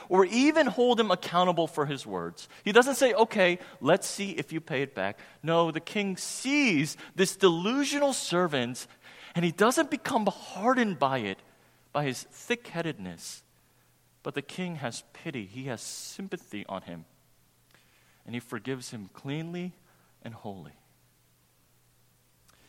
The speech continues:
You know, this parable is a window into how God views us,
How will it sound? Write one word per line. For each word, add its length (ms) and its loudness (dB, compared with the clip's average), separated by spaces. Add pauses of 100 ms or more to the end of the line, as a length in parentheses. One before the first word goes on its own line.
(160)
You 60 -6
know, 60 0
this 200 0
parable 680 -4
is 160 -8
a 100 -4
window 600 -8
into 260 -12
how 500 -12
God 380 -10
views 420 -14
us, 400 -18